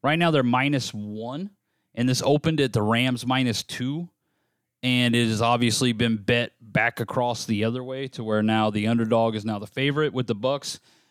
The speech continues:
And I just, you know, the Bucks are gonna be one of those teams where here I, I, I probably just ride all year. They haven't been in my five picks yet, but it's, it's just,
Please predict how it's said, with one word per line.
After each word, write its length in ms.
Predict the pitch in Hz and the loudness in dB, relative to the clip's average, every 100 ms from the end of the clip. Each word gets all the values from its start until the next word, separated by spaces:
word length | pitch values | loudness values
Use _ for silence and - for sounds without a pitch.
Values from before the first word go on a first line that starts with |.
| _ | _
And 260 | - 147 143 | -2 0 0
I 160 | - 139 | -2 0
just, 280 | 139 131 - _ | 0 0 -4 _
you 160 | - 131 | -2 2
know, 180 | 113 101 - - _ _ _ _ _ | 2 0 -4 -16 _ _ _ _ _
the 100 | 120 | -8
Bucks 280 | 123 190 190 | 0 0 2
are 40 | 170 | 2
gonna 140 | 165 | 2
be 100 | 156 | 2
one 140 | 143 143 | 4 4
of 40 | |
those 160 | 135 127 | 2 2
teams 300 | 139 135 117 | 0 2 2
where 140 | 120 | 2
here 180 | 123 123 | 2 0
I, 160 | 123 123 | 0 0
I, 320 | 123 123 117 | 0 0 0
I 20 | |
probably 260 | 120 139 123 | 0 0 0
just 160 | 117 107 | -2 0
ride 300 | 110 113 110 | 2 4 4
all 160 | 107 | 4
year. 340 | 104 107 104 - _ _ _ _ | 2 2 0 -6 _ _ _ _
They 100 | 127 | 0
haven't 220 | 160 160 | 2 0
been 100 | 165 | 0
in 60 | 156 | 2
my 140 | 135 | 0
five 340 | - 143 135 | 0 0 0
picks 260 | - 135 - | 0 -2 0
yet, 240 | 135 127 | 0 0
but 300 | 110 117 113 - | 0 0 0 -2
it's, 340 | 117 98 - - | -4 -4 -4 -2
it's 220 | 120 - | -2 0
just, 340 | 123 107 - | 0 -2 -4